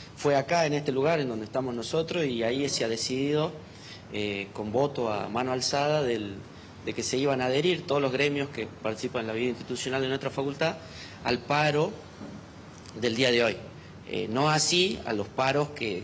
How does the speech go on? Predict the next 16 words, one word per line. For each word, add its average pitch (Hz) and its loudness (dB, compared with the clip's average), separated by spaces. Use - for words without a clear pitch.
que 101 -6
ya 151 4
se 160 0
están 139 0
convocando 139 -2
desde 107 -2
otros 117 0
gremios, 123 2
otras 117 -2
instituciones 123 -2
para 113 0
la 104 -2
semana 110 -4
que 95 -10
viene. 95 -4
Eh, 98 -2